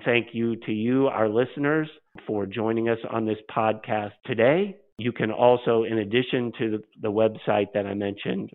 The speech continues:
reach us at eight seven seven, seven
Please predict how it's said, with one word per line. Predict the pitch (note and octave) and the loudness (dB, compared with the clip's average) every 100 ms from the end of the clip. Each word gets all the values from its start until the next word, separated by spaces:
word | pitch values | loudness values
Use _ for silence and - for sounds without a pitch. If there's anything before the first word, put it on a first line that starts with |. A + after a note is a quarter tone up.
| - | -8
reach | G#2+ G#2+ A2 | -4 -4 -2
us | G#2 - - | -4 -6 -6
at | G#2 G2 _ _ _ - | -6 -6 _ _ _ -2
eight | A2 A#2 A2+ - | 0 0 -4 -2
seven | A2 G#2 G2+ - | 0 0 -4 -2
seven, | C3+ D3 D#3 D#3 D3+ - - | 0 2 0 -4 -10 -8 0
seven | A2 G#2 G#2 | 2 2 -4